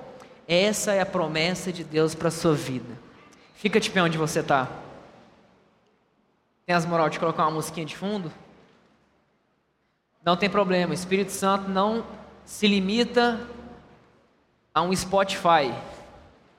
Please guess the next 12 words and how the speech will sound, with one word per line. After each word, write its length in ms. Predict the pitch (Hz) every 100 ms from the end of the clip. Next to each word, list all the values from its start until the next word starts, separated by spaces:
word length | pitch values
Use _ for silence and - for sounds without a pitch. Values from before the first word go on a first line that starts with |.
| _ _ _ _ _ _ _ _ -
Ele 180 | 156
só 220 | 165 170 165
quer 120 | 185
o 60 |
seu 180 | 185 196
coração, 640 | 190 185 185 185 175 160
amém? 380 | 147 147 165 190 - - - - - - - _ _ _ _ _ _ _ _ _
Feche 280 | - 220 220
seus 240 | 240 202
olhos 240 | 214 208
nesse 200 | 208 202
momento. 540 | 214 202 208 226 -